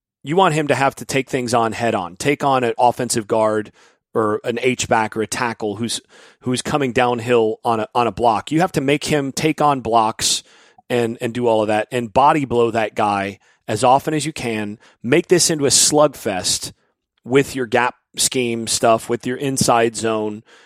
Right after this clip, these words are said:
Use your big backs, get the opportunity to try to lean on him and create some, some play action opportunities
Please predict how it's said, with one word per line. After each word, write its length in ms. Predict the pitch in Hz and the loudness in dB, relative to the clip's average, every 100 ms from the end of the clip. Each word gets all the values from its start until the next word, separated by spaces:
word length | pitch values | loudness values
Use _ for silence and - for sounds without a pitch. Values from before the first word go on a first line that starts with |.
| _ | _
Use 400 | - 135 160 139 | -6 -2 0 0
your 120 | 143 | 0
big 320 | 117 127 117 104 | 0 0 0 0
backs, 460 | 113 110 101 - | 0 0 0 -2
get 220 | - 143 - | 0 -2 2
the 120 | 151 | 2
opportunity 600 | 143 139 - 139 131 127 | 2 0 -4 -4 -2 -2
to 100 | 117 | -2
try 220 | - 123 | 0 0
to 60 | 117 | 2
lean 280 | 117 139 135 | 0 -2 -2
on 160 | 113 | -2
him 240 | 104 101 110 _ _ _ _ | -4 -10 -16 _ _ _ _
and 160 | 139 127 | -4 -2
create 420 | - 131 131 147 | -2 2 2 2
some, 300 | - 156 131 _ | -2 -2 -8 _
some 400 | - 147 139 131 | -2 -2 -2 -4
play 240 | - 180 | 0 2
action 340 | 160 135 - 127 | 2 0 -2 -2
opportunities 840 | 113 117 - 117 107 101 - | -2 -4 -4 -2 -2 -4 -6